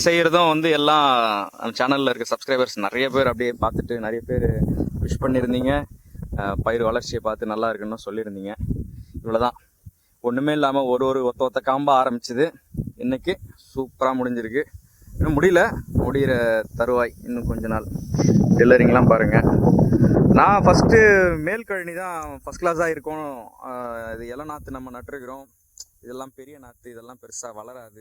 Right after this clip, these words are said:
பெருசா நம்மளுக்கு சிம்பெல்லாம் வெடிக்காது அப்படின்ற மாதிரி தான் நான் என் எண்ணம். ஆனா ஒரு மழை வந்துச்சு, கதை, திரைக்கதை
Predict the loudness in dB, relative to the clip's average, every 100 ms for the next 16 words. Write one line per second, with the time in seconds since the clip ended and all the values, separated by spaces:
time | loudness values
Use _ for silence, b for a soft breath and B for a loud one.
0 | _ _ -20 -18 -18 -20 -20 -20 -14 -12
1 | -12 -14 -14 -14 -14 -14 -14 B B B
2 | -8 -6 -6 -8 -12 -14 -16 -18 -20 -20
3 | -20 -20 -20 _ b b b _ _ _
4 | _ -20 -16 -10 -8 -6 -8 -10 -16 _
5 | -20 _ b b b b b b _ _
6 | _ -20 _ -16 -8 -4 0 0 2 4
7 | 4 4 0 0 0 -2 -14 _ _ b
8 | b _ -4 -2 -2 -2 -2 -2 -2 0
9 | 0